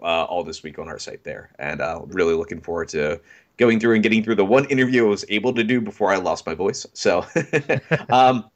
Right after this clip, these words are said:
beyond that, other cheap plugs real quick, though, too. Um, uh, make sure to he-, head over to George Shaw Music, um, dot com, and George will be on our episode next week, and we wanna thank him again for,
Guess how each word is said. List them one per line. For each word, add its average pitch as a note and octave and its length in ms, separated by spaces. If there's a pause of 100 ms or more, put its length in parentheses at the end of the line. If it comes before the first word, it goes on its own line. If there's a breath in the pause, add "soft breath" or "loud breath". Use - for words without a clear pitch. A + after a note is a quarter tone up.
(140)
beyond B2+ 300
that, B2+ 140
other A#2 220
cheap - 220
plugs A2 260
real F#2+ 140
quick, E2+ 240
though, E2 120
too. F#2+ 360
Um, E2 300 (640)
uh, G2+ 200
make G#2+ 160
sure A2 200
to G2+ 320 (140)
he-, G#2+ 260
head G#2+ 160
over A2 260
to G2+ 260
George G#2+ 320
Shaw F#2+ 280
Music, F2 420 (320 loud breath)
um, E2+ 720
dot - 180
com, F#2+ 340
and F2+ 200
George G2 260
will F#2+ 140
be G#2+ 240
on A2+ 340
our G2 300
episode G2+ 360
next E2+ 220
week, F2 160
and E2+ 100
we E2+ 100
wanna E2+ 180
thank F2 180
him C#2 80
again D2+ 240
for, C2 380